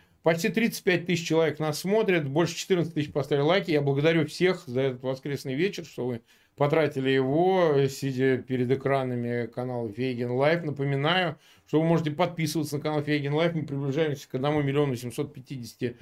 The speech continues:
тысячам подписчиков. Для нас важно, мы пытаемся достичь двух миллионов отметки, это не секрет.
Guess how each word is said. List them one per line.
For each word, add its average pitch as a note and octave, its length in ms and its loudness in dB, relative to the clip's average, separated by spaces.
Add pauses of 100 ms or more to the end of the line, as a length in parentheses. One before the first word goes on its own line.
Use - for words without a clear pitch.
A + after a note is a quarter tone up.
(440)
тысячам E3 460 0
подписчиков. D#3+ 760 0
Для C3 140 -2
нас A#2 140 -6
важно, D3 340 0
мы B2 140 -2
пытаемся A#2 460 -8
достичь A2 400 -6
двух A#2+ 240 -2
миллионов E3 460 0
отметки, C#3+ 460 -4
это G2+ 220 -10 (380)
не A2+ 120 -12
секрет. G3 440 -2